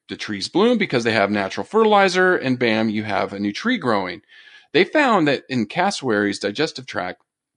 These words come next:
they had a better seed germination rate, ninety-two percent after they ate the seeds versus just four percent no cassowaries eating them. So just, just that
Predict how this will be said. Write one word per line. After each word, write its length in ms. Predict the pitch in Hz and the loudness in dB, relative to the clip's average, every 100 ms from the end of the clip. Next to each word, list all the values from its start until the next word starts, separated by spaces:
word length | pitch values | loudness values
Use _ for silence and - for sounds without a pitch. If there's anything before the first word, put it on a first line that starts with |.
| _ _ _ _ _ - | _ _ _ _ _ -4
they 120 | 123 | 0
had 100 | 127 | 2
a 60 | 120 | 2
better 360 | 104 147 180 151 | 2 4 4 2
seed 440 | - 156 160 135 | -2 -2 -2 -4
germination 600 | 139 135 123 127 135 117 | -2 0 0 0 -2 -4
rate, 300 | 92 92 - _ _ - | -6 -10 -14 _ _ -4
ninety-two 480 | 123 165 196 - 208 | 0 0 0 -6 -6
percent 480 | 170 - 110 92 - - | -4 -4 -4 -6 -12 -4
after 260 | 113 - 135 | -4 -2 -2
they 120 | 120 | 0
ate 140 | 123 107 | -2 -4
the 60 | |
seeds 420 | - 104 98 98 | -6 -4 -6 -8
versus 400 | 113 123 120 113 | -4 -2 -2 -4
just 300 | - 113 - | -4 -6 -4
four 180 | - 123 | -2 -2
percent 500 | 131 113 - 101 95 - _ _ _ _ _ 110 | -2 -4 -4 -4 -6 -12 _ _ _ _ _ -8
no 360 | 101 110 113 | 0 2 2
cassowaries 680 | 113 104 98 - 95 92 87 | 0 -4 -4 -6 -6 -6 -8
eating 240 | 87 85 69 | -12 -12 -14
them. 200 | 58 _ _ _ _ _ _ | -18 _ _ _ _ _ _
So 640 | - - 131 120 113 110 - - - | -6 4 6 6 6 2 -6 -16 -8
just, 380 | 226 220 - - | -4 -4 -6 -8
just 220 | 214 - 127 | -8 -10 -10
that 340 | 120 185 240 | -4 -2 -4